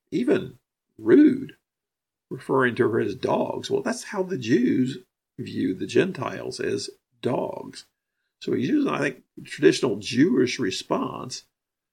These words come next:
and allowing her to reveal her faith, and then he can respond in mercy and demonstrate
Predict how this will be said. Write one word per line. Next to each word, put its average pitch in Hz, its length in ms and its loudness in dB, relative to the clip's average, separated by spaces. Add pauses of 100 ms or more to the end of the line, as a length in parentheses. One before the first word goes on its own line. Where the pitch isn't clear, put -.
(480)
and 120 280 -2
allowing 131 500 0
her 160 500 4
to 113 460 -2 (540)
reveal 117 580 4
her 120 180 2
faith, - 580 -4
and 123 180 -12
then 110 160 -6
he 135 260 -2
can 127 220 -2
respond 113 640 -4
in 117 340 -6
mercy 131 680 -4 (400)
and 104 200 -8
demonstrate 123 800 -2